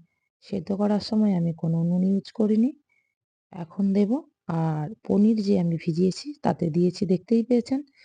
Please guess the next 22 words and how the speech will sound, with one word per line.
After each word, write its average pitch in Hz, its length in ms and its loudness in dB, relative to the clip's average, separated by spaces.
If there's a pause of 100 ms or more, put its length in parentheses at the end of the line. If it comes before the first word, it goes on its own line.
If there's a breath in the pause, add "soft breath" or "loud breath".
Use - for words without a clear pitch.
(240 soft breath)
ওই 165 100 -10
জন্য 175 200 -2
নুনের 190 340 2
পরিমাণটা 208 520 0
কিন্তু 190 240 -2 (200)
ঠিকঠাক 175 380 -2
করে 196 220 -2
দেবেন। 208 260 2 (400)
আপনারা 165 260 -6
যদি 170 160 -4
সেদ্ধতে 180 500 -2
নুন 185 200 2
দেন, 226 160 2 (380 soft breath)
তাহলে 170 260 -10
কিন্তু 175 240 -4
দেখে 175 340 -2
শুনে 190 340 -2
দেবেন। 180 300 -2 (720 soft breath)
দিয়ে 202 180 2
দিলাম 220 320 4
নু-, 214 280 2
নুন, 202 240 4